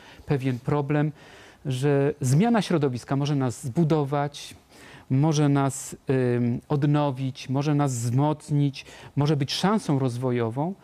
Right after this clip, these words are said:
ale w niektórych przypadkach zmiana środowiska może spowodować,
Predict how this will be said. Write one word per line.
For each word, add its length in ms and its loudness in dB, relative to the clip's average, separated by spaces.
ale 140 0
w 60 0
niektórych 340 0
przypadkach 640 -4
zmiana 460 2
środowiska 720 -4
może 200 0
spowodować, 720 -4